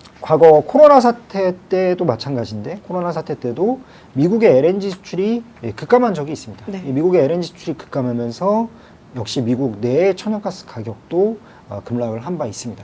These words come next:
Speaker 1: 그래서 이번에 이 트럼프의 관세 부과도 마찬가지 경기 침체 리스크로 이어지면서 천연가스 가격을, 어, 급락시킨 원인으로 작용을 했다라고
Speaker 2: 음.
Speaker 1: 볼 수 있는 부분입니다.
Speaker 2: 네.
Speaker 1: 어, 다만 이제 한 가지,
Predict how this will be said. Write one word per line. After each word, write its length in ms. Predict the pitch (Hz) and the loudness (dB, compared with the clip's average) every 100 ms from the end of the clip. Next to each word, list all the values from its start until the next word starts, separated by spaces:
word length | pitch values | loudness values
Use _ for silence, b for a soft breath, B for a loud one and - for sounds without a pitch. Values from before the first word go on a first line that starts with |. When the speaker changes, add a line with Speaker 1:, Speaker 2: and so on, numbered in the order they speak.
| - | -20
Speaker 1:
그래서 180 | 117 131 | -12 -6
이번에 640 | 127 180 190 190 190 185 B B B B | 0 2 4 2 0 -2 B B B B
이 100 | 135 | -2
트럼프의 420 | 165 240 226 214 | 2 0 2 0
관세 360 | 175 131 - 175 | 0 -4 -4 -6
부과도 480 | 117 113 139 127 90 | -4 -6 -4 -6 -8
마찬가지 460 | 117 131 151 131 139 | -14 -8 -4 -4 -4
경기 260 | - 123 156 | -6 -6 -6
침체 360 | - 196 196 | -8 -6 -4
리스크로 380 | 127 113 - 147 | -4 -6 -6 -4
이어지면서 720 | 113 107 107 104 101 160 190 185 B B B | -4 -6 -8 -12 -10 -6 -8 -8 B B B
천연가스 420 | - 202 196 180 - | -4 -2 -2 -6 -8
가격을, 560 | 123 117 120 175 208 - B B - | -10 -8 -4 -4 -4 -8 B B -16
어, 120 | 101 - | -14 -6
급락시킨 520 | 139 185 - - 175 | -4 -4 -6 -10 -10
원인으로 460 | 104 120 123 117 143 | -8 -6 -6 -8 -10
작용을 380 | 110 113 120 | -12 -12 -12
했다라고 300 | 139 - 117 - | -12 -14 -16 -14
Speaker 2:
음. 600 | 202 185 170 - 110 123 | -14 -12 -12 -12 -10 -10
Speaker 1:
볼 100 | 113 | -12
수 120 | 107 110 | -12 -8
있는 180 | 117 | -8
부분입니다. 440 | 107 104 95 90 - - | -10 -14 -16 -18 -20 -20
Speaker 2:
네. 120 | 185 160 160 - - - - B B B B B B B B B - | -18 -18 -20 -20 -20 -20 -20 B B B B B B B B B -8
Speaker 1:
어, 260 | 147 147 151 | -2 0 0
다만 460 | 160 214 233 214 165 | 4 6 6 4 4
이제 160 | 175 | 2
한 160 | 170 262 | 4 6
가지, 320 | 220 127 | 4 4